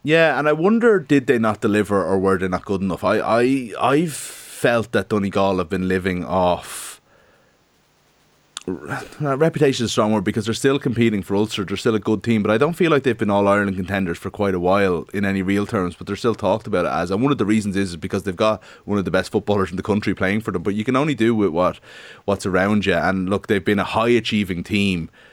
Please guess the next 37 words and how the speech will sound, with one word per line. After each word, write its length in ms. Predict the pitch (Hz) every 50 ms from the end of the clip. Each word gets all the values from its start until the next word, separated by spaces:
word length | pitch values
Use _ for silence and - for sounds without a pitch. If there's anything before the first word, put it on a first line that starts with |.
| - _ _ _ _
not 280 | - 107 110 107 98 82
least 240 | 101 98 92 - -
because 280 | 95 - 104 95 98
of 60 | 95
Michael 280 | 92 90 90 87 - 90
Murphy, 320 | 90 87 90 - - 98 82
but 160 | - 95 92
I 80 | 92 95
don't 240 | 101 107 120 98
know 240 | 113 110 104 101 98
if 220 | 95 90 - - -
he's 160 | 101 90 80
had 180 | - 95 98 90
enough 280 | 90 92 95 95 -
around 260 | 104 90 90 92 95 95
him. 60 | 101
You, 200 | 110 110 113 -
again, 560 | - 110 117 110 139 127 123 113 104 90 85
just 180 | 95 - 135 -
to 60 | 135
go 60 | 131
back 140 | 123 120 113
to 60 | 120
what 100 | 117 104
I 20 | 98
said 140 | 98 113 92
at 60 | -
the 60 | 95
very 140 | 95 95 92
start, 160 | - 98 87
you 120 | 92 95
always 260 | 104 123 135 139 143 143
have 100 | 127 107
to 80 | 117
take 240 | - 117 104 101 -
into 200 | 101 87 92 95
account, 440 | 87 - - 92 90 85 82 - -